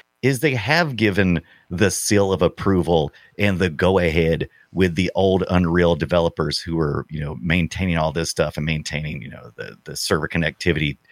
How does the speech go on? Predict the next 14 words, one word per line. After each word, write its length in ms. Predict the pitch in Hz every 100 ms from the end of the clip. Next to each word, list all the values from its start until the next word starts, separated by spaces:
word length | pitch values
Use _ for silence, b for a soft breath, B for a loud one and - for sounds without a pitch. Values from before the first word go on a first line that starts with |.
| b _ -
uh, 80 | 82 -
parts 320 | 78 80 -
of 160 | 76
it 140 | 80 -
and 100 | 73
the 80 | 65
quality 340 | - 82 78
of 100 | 78
life 260 | 78 78 -
patches 720 | 78 73 - 80 76 73 71
and 160 | 71
all 160 | 76 80
that 200 | 80 80
stuff. 320 | - 85 76